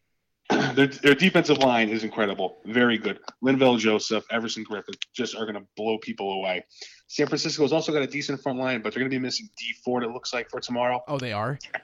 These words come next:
Speaker 1: Yeah, it looks like it.
Speaker 2: Oh, my
Speaker 1: And
Speaker 2: God.
Speaker 1: they've given up twenty plus points eight of the last nine weeks.
Speaker 2: Oh, no.
Speaker 1: I am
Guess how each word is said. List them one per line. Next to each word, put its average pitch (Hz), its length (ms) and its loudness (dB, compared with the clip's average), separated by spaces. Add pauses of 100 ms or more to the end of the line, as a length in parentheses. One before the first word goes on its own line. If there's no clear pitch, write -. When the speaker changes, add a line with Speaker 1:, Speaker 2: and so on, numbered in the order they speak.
(420)
Speaker 1:
Yeah, 120 240 6
it 113 60 -2
looks 123 220 -4
like 120 200 0
it. - 180 -6 (200)
Speaker 2:
Oh, 120 120 -10
my 98 80 -6
Speaker 1:
And 123 280 2
Speaker 2:
God. 104 60 -12
Speaker 1:
they've 117 180 -4
given 131 220 2
up 117 180 -8
twenty 151 520 -4
plus 143 340 0
points 117 500 -4 (100)
eight 117 200 0
of 110 100 -4
the 110 80 -4
last 107 380 2
nine 104 300 -2
weeks. - 640 -8 (480)
Speaker 2:
Oh, 90 180 -10
no. 82 120 -16
Speaker 1:
I 113 140 2
am 107 180 -2